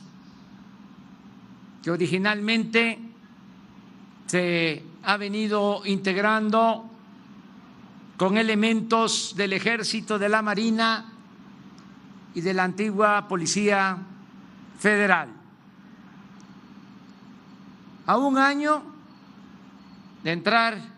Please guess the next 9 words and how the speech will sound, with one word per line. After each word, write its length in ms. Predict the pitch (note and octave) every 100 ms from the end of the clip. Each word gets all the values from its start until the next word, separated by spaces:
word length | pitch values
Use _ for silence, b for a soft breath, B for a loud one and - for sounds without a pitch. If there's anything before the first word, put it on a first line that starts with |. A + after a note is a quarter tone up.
| -
en 140 | - G3
operaciones 1200 | F#3+ G3+ F#3+ F3 G#3 A3+ A3 A3+ G#3+ - - - - - - - - - - - - - - -
esta 540 | G3 G#3 G3 G3 F#3 F3+
Guardia 680 | F3 G#3+ G#3+ G3+ G3 F#3 F3+
Nacional, 680 | F#3 F3+ G3 F#3+ G#3+ C#4 C4 - - - - - - - - - - - - - - - - -
es 180 | G#3 G#3+
mucho 720 | C4 D#4 - C4 A#3+ G#3+ - - - - - - - - - - - - - -
lo 360 | G3+ G3+ G3+
avanzado. 720 | G#3 G#3+ G#3+ G3 A3 F3+ A#2+